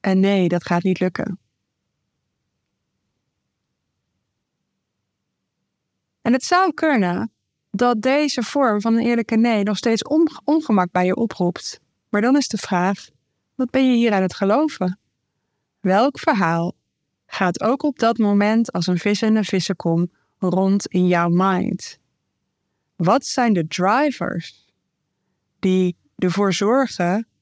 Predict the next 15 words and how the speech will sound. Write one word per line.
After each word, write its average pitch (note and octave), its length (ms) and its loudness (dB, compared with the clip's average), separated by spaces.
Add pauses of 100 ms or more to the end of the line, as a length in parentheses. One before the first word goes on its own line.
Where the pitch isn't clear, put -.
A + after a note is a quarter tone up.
(840)
dat G3 320 0
jij G3 480 2
jezelf G3+ 440 0
tekort A#3+ 320 -2
blijft E3+ 320 -2
doen F#3 320 -2 (240)
en F#3+ 180 0
dat G3 200 0
jij F#3+ 220 0
niet A3+ 480 0
de F#3 200 -2
waarde, G#3 680 0 (140)
namelijk F3+ 480 0
jouw F#3 180 0
eerlijkheid, G3 800 0